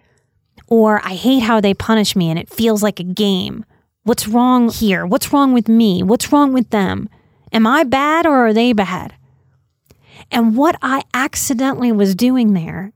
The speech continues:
and what so many of you listening will resonate with, is that I was strengthening overthinking while learning to ignore my intuition.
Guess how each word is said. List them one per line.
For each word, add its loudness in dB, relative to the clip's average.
and -2
what -2
so 0
many 2
of 0
you 2
listening 0
will 2
resonate 2
with, -12
is -2
that 0
I -2
was 0
strengthening -4
overthinking -2
while -2
learning 0
to -10
ignore -2
my -4
intuition. -6